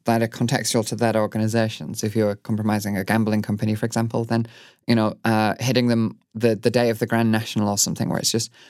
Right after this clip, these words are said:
um, inopportune for them can, can have a, a bigger impact. It can be, uh, beneficial to the attackers. Um,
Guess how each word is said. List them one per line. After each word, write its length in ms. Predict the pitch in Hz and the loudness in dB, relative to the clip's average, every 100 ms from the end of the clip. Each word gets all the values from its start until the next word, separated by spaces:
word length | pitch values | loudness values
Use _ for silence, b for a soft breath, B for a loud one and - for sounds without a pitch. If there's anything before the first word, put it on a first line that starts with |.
| B B | B B
um, 120 | 117 107 | -2 2
inopportune 560 | 139 123 123 120 123 113 | 2 2 0 -2 0 0
for 160 | 113 | 0
them 180 | 104 101 | 0 -2
can, 320 | - 127 117 - _ _ _ _ _ _ _ | -2 0 0 -4 _ _ _ _ _ _ _
can 140 | 143 | 0
have 380 | 120 - 147 131 | 0 0 0 2
a, 180 | 127 113 | 2 2
a 60 | 107 | 0
bigger 320 | 107 117 113 | 0 0 2
impact. 460 | 127 156 - - - | 0 0 -4 -8 -8
It 80 | - | -4
can 160 | 117 | -2
be, 280 | 110 117 - - | 0 0 -2 -4
uh, 80 | 110 | 0
beneficial 560 | 120 123 117 123 117 | 2 2 0 -2 -2
to 120 | 110 110 | -4 -2
the 100 | 107 | -2
attackers. 560 | - 127 - 120 117 b b b b b _ | -2 -8 -4 -4 -4 b b b b b _
Um, 420 | 127 120 113 - | 2 4 2 -2